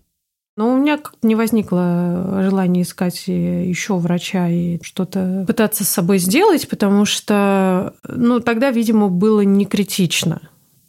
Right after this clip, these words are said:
А вот, э, ситуация, когда ты не контролируешь, э, уже свое поведение и свои реакции, когда у тебя ненормальные болезненные реакции вообще на все,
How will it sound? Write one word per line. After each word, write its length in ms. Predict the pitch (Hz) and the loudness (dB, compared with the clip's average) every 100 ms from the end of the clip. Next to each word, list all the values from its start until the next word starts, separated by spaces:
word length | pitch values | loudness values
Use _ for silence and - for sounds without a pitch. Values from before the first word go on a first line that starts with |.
| _ - | _ -2
А 120 | 220 | 0
вот, 340 | 202 220 220 214 | 2 0 -2 -2
э, 580 | 202 202 196 190 190 180 | 0 2 2 0 0 -2
ситуация, 580 | - - 233 240 214 185 | -4 -2 0 0 -4 -4
когда 420 | 202 180 196 202 | -4 -2 0 0
ты 160 | 214 | 0
не 140 | 202 196 | 0 2
контролируешь, 920 | 196 190 202 202 214 185 175 - - | 0 0 0 2 2 0 -2 -4 -6
э, 320 | 185 185 180 180 | -4 -2 -2 -2
уже 460 | 180 196 175 190 | -2 -2 -2 -2
свое 420 | 180 202 196 190 | -2 -2 0 0
поведение 880 | 175 196 190 170 196 185 175 175 175 - _ - - _ | -2 0 0 2 2 2 0 -2 -6 -12 _ -20 -20 _
и 80 | 175 | -4
свои 380 | - 190 185 185 | -2 0 2 2
реакции, 640 | 196 359 - - - 175 | 2 0 -2 -6 -4 -4
когда 320 | 170 170 175 | -4 -2 -2
у 60 | 175 | -2
тебя 200 | - 170 | -2 0
ненормальные 840 | 180 180 180 185 185 180 170 170 | 2 2 0 0 0 2 2 0
болезненные 720 | 170 180 180 165 170 165 170 | 0 2 0 0 0 2 0
реакции 600 | 180 185 175 - - 175 | 0 -2 -4 -8 -6 -4
вообще 500 | 165 175 175 - 185 | -2 -2 -4 -4 -2
на 140 | 165 160 | -2 -2
все, 400 | - 262 370 | -4 -4 -4